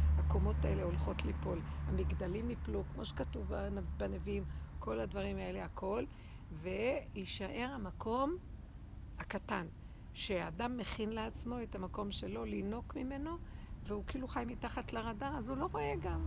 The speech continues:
אז הוא גם לא ימות מפחד והתפלצות ממה שקורה. וזה, כשמכינים את המערות האלה, הוא בא בין, בין קיקי עפר, במעירו-, במחילות עפר, מקיקי הסלע, בצורים. שמה המקום הזה,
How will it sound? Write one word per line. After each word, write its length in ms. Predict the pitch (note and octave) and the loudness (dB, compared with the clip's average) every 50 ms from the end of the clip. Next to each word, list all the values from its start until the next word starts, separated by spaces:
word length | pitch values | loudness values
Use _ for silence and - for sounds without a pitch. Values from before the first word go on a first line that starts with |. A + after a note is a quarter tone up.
| - - | 4 6
אז 60 | - | 6
הוא 100 | - - | 6 6
גם 160 | A3 A3 A3+ | 6 4 6
לא 100 | - B3+ C4+ D#4+ E4 D#4+ - - | 6 6 6 6 4 2 4 4
ימות 280 | - - - - - - - | 6 6 8 6 6 4 4
מפחד 460 | A#3+ - - - F#3+ - - - - - - | 2 0 4 4 4 4 4 2 0 2 2
והתפלצות 800 | G#3 G#3 - - - - - - - - - - - - - - | 2 2 2 4 4 4 6 6 8 8 8 6 6 4 0 -2
ממה 240 | - - D2+ D#2 D#2 | -2 0 2 2 2
שקורה. 340 | D#2 - D#2 D#2 D#2 - - - - - - - - - - - - - - - - - - - - - - - E3+ | 2 2 2 2 2 2 0 0 -2 -4 -4 -2 -2 -2 -2 -2 -2 -2 -4 -4 -6 -8 -8 -6 -6 -6 -4 -4 -4
וזה, 1080 | E3+ F#3 F#3+ F3+ F3+ F3 F3+ F3+ A3+ C4+ - - F#3 D#3 - A3+ B3 C4+ D4+ C#4 B3 A#3+ - | -2 -2 0 0 0 0 0 -2 -2 -4 -4 -4 -4 -4 2 2 2 4 4 2 0 -2 -2
כשמכינים 540 | - G#3+ F#3 F#3+ - - G#3 G3+ A3+ C4 D4 | -2 -2 -2 0 0 0 0 2 2 2 0
את 180 | - - A#3 G3+ F#3+ F#3 E3+ - - - - - - - - - - - - - - - - - - | -2 -2 -2 -2 -2 -2 -4 -6 -8 -10 -10 -10 -10 -10 -10 -10 -10 -10 -12 -10 -10 -10 -10 -4 0
המערות 540 | G3 G3+ G3 F3+ F3 E3 G3 B3 B3 - A#3 | 2 2 2 2 0 0 -2 -2 -2 0 0
האלה, 260 | G3+ F#3 F3+ F3 F3+ | 2 2 2 2 0
הוא 120 | F3 F3+ D#3+ | 0 -2 0
בא 140 | F3 G3+ G#3+ | 2 2 2
בין, 240 | G#3+ G#3 A3 F#3+ F#3+ - - - - - | 2 0 -2 -2 -2 -4 -6 -10 -6 -4
בין 180 | G3 F#3 F3 | -2 -2 -2
קיקי 400 | F3 - - F#3+ - - - A3+ | -4 -4 -6 -6 -6 -2 -2 0
עפר, 280 | G3+ F#3+ - - - - | 0 0 -2 -4 -6 -6
במעירו-, 540 | G3+ A3 A#3 C4 D#4 D#4 G3 F3 G#3 - - - - | -6 -6 -6 -6 -4 -4 -4 -2 -4 -4 -6 -8 -8
במחילות 800 | - A#3 G#3 F#3+ G#3+ - - G#3 F#3+ G3 G#3 A3 - - - - | -6 -6 -4 -4 -4 -4 -4 -2 -2 0 -2 -2 -2 -6 -8 -8
עפר, 300 | - - - - G3+ F#3 | -8 -8 -4 -4 -4 -2
מקיקי 420 | G3 F#3+ - - F3+ - - G#3+ | -2 -4 -4 -6 -4 -2 0 0
הסלע, 380 | G#3 - - - - G#3+ G3+ G3+ | 2 2 0 0 0 0 -2 -2
בצורים. 500 | F3 F#3 F3 - - - F#3+ G#3 G#3 G3+ - - - - - - - - - - | -2 -4 -4 -2 -4 -2 -2 -2 -2 -4 -4 -8 -10 -10 -10 -10 -10 -10 -6 -2
שמה 420 | - - C4+ C#4 C#4+ D4+ D#4+ - | 0 2 4 4 4 2 0 0
המקום 520 | - - G#3+ G#3 G3+ - - A#3+ A#3+ B3+ C4+ | -2 -2 -2 -2 -2 -2 -2 -2 -2 -2 -2
הזה, 420 | A#3 G3+ - A3+ A#3 B3+ D4+ | -4 -4 -4 -4 -2 -2 -2